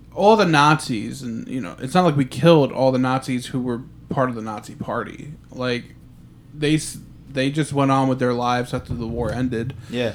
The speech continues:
Speaker 1: So, like, is it really that bad that we brought them here and,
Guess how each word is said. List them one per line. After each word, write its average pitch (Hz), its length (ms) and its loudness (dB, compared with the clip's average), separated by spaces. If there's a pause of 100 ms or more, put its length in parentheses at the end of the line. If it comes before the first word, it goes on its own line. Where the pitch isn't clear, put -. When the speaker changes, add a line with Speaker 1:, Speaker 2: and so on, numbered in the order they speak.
(120)
Speaker 1:
So, 156 220 0
like, 147 360 2 (960)
is 160 200 4
it 170 80 4
really 156 500 6
that 135 340 2
bad 131 220 4
that 123 140 -4
we 131 100 -2
brought 127 400 0
them 123 220 -2
here 131 640 2
and, 131 360 -2